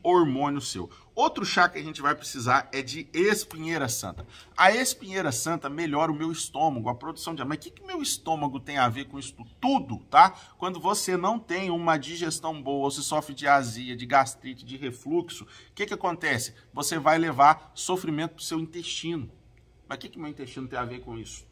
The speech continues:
Tudo! O seu cortisol sobe por causa da sua má digestão, por causa da alimentação errada.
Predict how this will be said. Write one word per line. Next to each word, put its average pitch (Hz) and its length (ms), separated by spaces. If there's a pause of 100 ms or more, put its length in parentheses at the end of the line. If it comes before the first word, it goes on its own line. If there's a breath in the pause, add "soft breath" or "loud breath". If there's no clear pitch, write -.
Tudo! 269 400 (400 loud breath)
O - 200
seu 226 280
cortisol 180 600
sobe 190 400
por 156 180
causa 170 320
da 160 140
sua 160 260
má 160 220
digestão, 165 560 (240 loud breath)
por 151 100
causa 151 260
da 156 280
alimentação 175 840
errada. 135 640